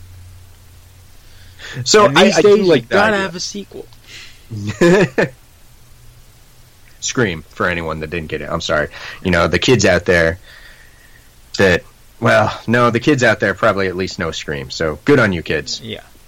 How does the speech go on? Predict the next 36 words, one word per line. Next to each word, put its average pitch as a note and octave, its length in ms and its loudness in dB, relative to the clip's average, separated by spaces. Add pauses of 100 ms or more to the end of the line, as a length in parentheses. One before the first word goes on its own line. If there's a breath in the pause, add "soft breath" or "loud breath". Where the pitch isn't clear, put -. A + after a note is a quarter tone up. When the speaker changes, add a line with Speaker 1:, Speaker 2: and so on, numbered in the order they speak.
(580)
Speaker 1:
<laughs> G2+ 180 0 (800 loud breath)
Um, C#3+ 500 4 (1200)
so, C#3+ 200 2
yeah, A#2+ 340 2
I, C#3 120 2
I C#3 120 0
like C#3 240 2
the C#3+ 80 -4
concept. A#2+ 760 -4 (180)
Uh, G#2 320 2
I A2 120 0
have A#2+ 160 0
to A#2+ 80 -10
give G#2+ 120 -6
you G#2 80 -6
credit F#2+ 280 -6
for G2 180 -2
it. F#2+ 100 -4
I G#2 120 -2
think G#2 240 -4
that's G#2 240 -4
really G2+ 260 2
genius F2+ 540 -2 (400 loud breath)
to G#2 160 4
actually F#2+ 560 4
do, F#2 760 4 (1040)
instead D3+ 320 4
of C#3 80 4
just B2+ 220 2
a - 20 -6
commentary G2 720 0
or F#2 60 0
anything F#2+ 340 -2
like F2 220 -4
that, F2+ 180 2
where F#2+ 300 4